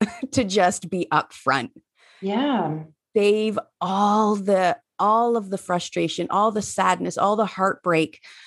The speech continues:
Speaker 1: by just being honest and real about
Speaker 2: Yeah.
Speaker 1: these different ways that families are created. Because like you said, like, gosh, I can't even imagine, uh, the heartbreak when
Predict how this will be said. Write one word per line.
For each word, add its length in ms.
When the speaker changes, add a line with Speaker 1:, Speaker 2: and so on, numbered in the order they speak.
Speaker 1:
by 120
just 380
being 380
honest 500
and 220
real 580
about 640
Speaker 2:
Yeah. 340
Speaker 1:
these 680
different 320
ways 240
that 140
families 400
are 160
created. 680
Because 360
like 200
you 80
said, 280
like, 200
gosh, 400
I 80
can't 240
even 220
imagine, 520
uh, 140
the 120
heartbreak 460
when 440